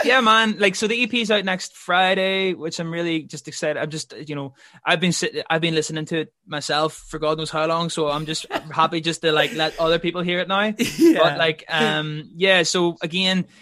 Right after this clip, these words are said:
Speaker 1: the first, the first kind of thing is, like, whenever it's possible, we're gonna be out playing shows. So,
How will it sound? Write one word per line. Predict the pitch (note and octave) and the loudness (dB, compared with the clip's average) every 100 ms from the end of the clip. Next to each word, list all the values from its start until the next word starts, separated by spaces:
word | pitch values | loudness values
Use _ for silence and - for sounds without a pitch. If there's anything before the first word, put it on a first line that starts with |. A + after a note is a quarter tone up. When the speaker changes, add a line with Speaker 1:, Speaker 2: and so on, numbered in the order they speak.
| - _ _ | -20 _ _
Speaker 1:
the | |
first, | D#3+ G#3+ G3 - | -2 2 2 0
the | F3 | 0
first | G3 F#3+ | 2 2
kind | - E3+ | 0 -2
of | D#3 | -2
thing | E3 D#3 D3+ | -2 -2 -2
is, | C#3+ | -4
like, | D3+ D3 | -4 -4
whenever | D3+ D#3+ C#3+ | 0 0 0
it's | C#3+ | -6
possible, | - D3 C#3 C#3+ D3 | -6 -6 -6 -8 -8
we're | C#3+ | -8
gonna | C3+ C3+ | -8 -8
be | C3 C3 | -6 -6
out | B2+ - | -8 -10
playing | C3 B2+ | -10 -8
shows. | - A#2+ A#2+ - - | -8 -8 -8 -12 -12
So, | - C#3+ C3+ C3 | -8 -6 -4 -4